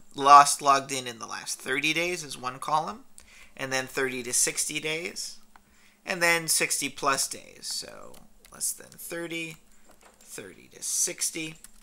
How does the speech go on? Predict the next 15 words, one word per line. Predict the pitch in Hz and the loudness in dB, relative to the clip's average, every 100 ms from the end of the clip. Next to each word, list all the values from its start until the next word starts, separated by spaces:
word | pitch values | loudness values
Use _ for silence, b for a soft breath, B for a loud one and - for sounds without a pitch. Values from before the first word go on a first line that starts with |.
| - - - - - - - - | -20 -20 -20 -20 -20 -20 -20 -10
sixty | - - - - - 127 120 123 | -6 -6 -6 -8 -8 -12 -14 -14
plus. | - - - - - - - - - - - - - - - - - - - - - b b b b b b b b | -14 -14 -12 -14 -14 -20 -20 -20 -20 -20 -20 -20 -20 -20 -20 -20 -20 -20 -20 -20 -20 b b b b b b b b
Once | 190 226 220 | 0 2 2
I | 180 | 2
do | 156 131 | -2 -2
this | 135 | -4
grouping, | - 226 240 151 131 147 - _ _ b b | -4 -8 -6 -8 -8 -12 -20 _ _ b b
what | - 139 | -8 0
this | 185 190 | 2 2
will | 151 | 2
give | 156 151 | 0 -2
me | 147 135 | -4 -6
in | 127 | -6
real | 131 143 135 | -4 -2 -2
time | - 208 185 131 135 165 | -2 0 0 0 -2 -10